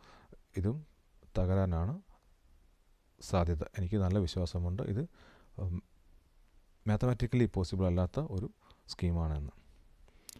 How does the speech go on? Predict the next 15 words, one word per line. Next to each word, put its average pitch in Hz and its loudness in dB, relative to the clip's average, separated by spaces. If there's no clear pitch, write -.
അപ്പോൾ 90 0
ഇത്, 90 0
ഇതിൽ 92 0
നിങ്ങൾ 92 2
ഇൻവെസ്റ്റ് 95 0
ചെയ്യുന്നത് 95 2
വളരെ 92 2
സൂക്ഷിച്ച് 92 -4
മാത്രം 90 0
ഇൻവെസ്റ്റ് 90 -2
ചെയ്യുക. 90 -2
നിങ്ങൾ, 117 0
നിങ്ങളെ 117 4
താഴെ 120 4
ആൾക്കാരെ 98 2